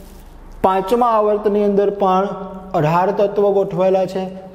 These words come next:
છઠ્ઠા આવર્તની, કારણ કે આ બધા પૂર્ણ આવર્તો છે,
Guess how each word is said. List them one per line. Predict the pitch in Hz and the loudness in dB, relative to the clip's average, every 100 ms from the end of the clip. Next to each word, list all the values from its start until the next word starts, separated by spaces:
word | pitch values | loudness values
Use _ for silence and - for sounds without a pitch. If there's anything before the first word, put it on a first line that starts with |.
| - | -8
છઠ્ઠા | - 202 - 233 | -4 -4 -2 0
આવર્તની, | 220 190 196 196 185 | 2 2 0 -2 -4
કારણ | 190 202 | -2 0
કે | 208 | 0
આ | |
બધા | 202 196 226 226 - - - - - - - - - - - - - - - | 0 0 0 -2 -8 -10 -16 -20 -20 -20 -20 -20 -20 -20 -20 -20 -20 -14 0
પૂર્ણ | 262 262 | 2 4
આવર્તો | 240 202 185 160 147 | 2 2 0 0 -2
છે, | 131 | -2